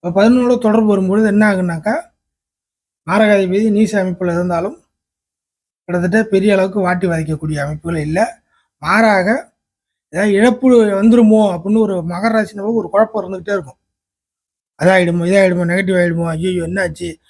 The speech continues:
காசு வாங்கிட்டு போனா, அதுக்கு காசை திருப்பி கொடுப்பானா, இல்ல வாங்கிட்டு போன பணத்துக்கு உள்ள பொருளை கொடுப்பானா, வர்றேன்னு சொன்னா வருவானா, நம்ம போக முடியுமா, டைம் இல்ல, ஒரு நாள் ஓடிட்டு இருக்கு, வாரம் முடிஞ்சு போச்சு, மாச கடைசி." இந்த மாதிரி ஏதாச்சும் ஒரு குழப்ப அமைப்புகள் இருக்கும்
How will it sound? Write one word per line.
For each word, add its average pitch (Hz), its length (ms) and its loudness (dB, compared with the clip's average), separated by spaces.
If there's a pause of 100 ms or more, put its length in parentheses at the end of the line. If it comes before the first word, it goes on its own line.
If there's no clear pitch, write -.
(140)
காசு 185 320 0
வாங்கிட்டு 180 220 2
போனா, 170 420 -2 (640)
அதுக்கு 160 280 -2
காசை 190 280 2
திருப்பி 190 260 0
கொடுப்பானா, 175 560 -2 (420)
இல்ல 185 220 0
வாங்கிட்டு 214 240 4
போன 196 180 0 (760)
பணத்துக்கு 196 360 -4
உள்ள 185 120 0
பொருளை 196 320 2
கொடுப்பானா, 175 640 -2 (840)
வர்றேன்னு 208 240 4
சொன்னா 196 280 0
வருவானா, 185 580 2
நம்ம 170 200 -2
போக 190 160 2
முடியுமா, 180 540 -2 (500)
டைம் 202 260 2
இல்ல, 185 320 0
ஒரு 160 160 -2
நாள் 175 200 -2
ஓடிட்டு 185 300 0
இருக்கு, 160 200 -2
வாரம் 175 260 -2
முடிஞ்சு 190 240 0
போச்சு, 175 360 -4
மாச 180 300 -2
கடைசி." 180 460 -6 (680)
இந்த 170 160 -4
மாதிரி 233 100 4
ஏதாச்சும் 220 300 2
ஒரு 196 80 -4
குழப்ப 254 340 2
அமைப்புகள் 214 400 0
இருக்கும் 190 360 -4